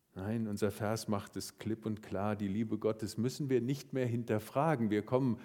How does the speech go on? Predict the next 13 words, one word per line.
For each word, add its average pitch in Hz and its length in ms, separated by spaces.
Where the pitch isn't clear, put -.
von 131 420
Weihnachten 120 640
her 127 320
und 113 160
gehen 143 320
jetzt 139 260
auf 127 280
Ostern 143 420
zu, 165 280
darum 117 340
das 110 200
Bild, 135 440
ja, 120 200